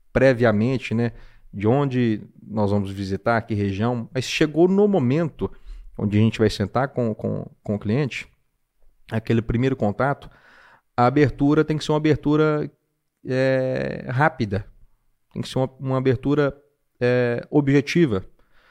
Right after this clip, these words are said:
E muitas vezes, nós que estamos no agro, a gente, é, tá realmente,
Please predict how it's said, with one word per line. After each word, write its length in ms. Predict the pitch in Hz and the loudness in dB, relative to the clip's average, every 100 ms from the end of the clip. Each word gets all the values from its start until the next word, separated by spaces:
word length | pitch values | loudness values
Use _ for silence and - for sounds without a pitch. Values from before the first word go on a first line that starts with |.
| _ _ - | _ _ -2
E 60 | |
muitas 340 | 117 143 160 104 | 0 2 2 4
vezes, 580 | 113 160 131 95 - - | 4 4 2 -2 -6 -4
nós 440 | 107 107 120 - | 0 2 0 -2
que 160 | - 117 | -6 -6
estamos 480 | - - 110 107 | -4 0 2 2
no 160 | 104 98 | 2 2
agro, 320 | 113 131 113 | 2 2 0
a 40 | 101 | 0
gente, 400 | 107 - 110 - _ _ _ _ _ _ - - | -2 -2 -4 -6 _ _ _ _ _ _ -20 -4
é, 600 | 104 107 104 101 98 95 - _ _ _ _ _ _ | 0 4 4 4 2 -2 -6 _ _ _ _ _ _
tá 100 | - | 0
realmente, 640 | 101 110 117 113 - 117 | 4 6 4 0 -2 -6